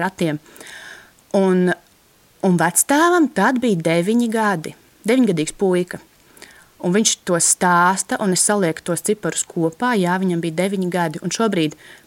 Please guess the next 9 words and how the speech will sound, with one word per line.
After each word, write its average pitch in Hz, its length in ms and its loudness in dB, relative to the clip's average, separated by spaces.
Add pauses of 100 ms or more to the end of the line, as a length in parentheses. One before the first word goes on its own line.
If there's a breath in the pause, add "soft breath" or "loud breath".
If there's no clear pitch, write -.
man 214 160 2
aug 180 300 0
deviņgadīgs 156 640 -4
dēls. 180 440 -2 (800 loud breath)
Un 175 140 -2
ka 165 80 2
vectēvs 170 480 0
stāsta, - 480 0
kā 165 160 -2